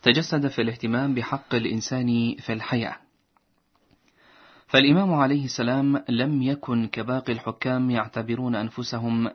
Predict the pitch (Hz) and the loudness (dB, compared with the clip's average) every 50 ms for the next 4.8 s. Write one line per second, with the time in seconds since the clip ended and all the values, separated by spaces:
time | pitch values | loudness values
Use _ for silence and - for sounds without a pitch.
0 | - - 120 123 123 117 117 113 - - 123 113 107 110 - - 123 127 123 120 | -4 -4 -2 -2 0 -2 -4 -6 -4 -4 -4 -2 -4 -4 -4 -2 -2 -2 -2 0
1 | 123 120 117 113 113 107 - 117 117 110 117 117 117 - 117 113 110 101 104 101 | 0 -2 0 -2 -4 -6 -6 -6 -4 -2 -2 -2 -2 -4 -6 -4 -4 -6 -6 -6
2 | 92 - 82 - - _ _ _ _ _ _ _ _ - - - - - - - | -8 -10 -12 -14 -16 _ _ _ _ _ _ _ _ -20 -20 -20 -20 -20 -18 -2
3 | - 117 117 113 - - 127 127 143 156 151 139 127 127 143 170 170 - 147 139 | 0 2 2 2 0 -2 -2 0 0 0 2 2 2 2 2 0 0 0 0 0
4 | 131 131 123 - - 131 120 117 113 - - 117 110 104 104 | 2 0 0 -2 -2 -2 0 -2 -2 -2 -2 -4 -4 -4 -6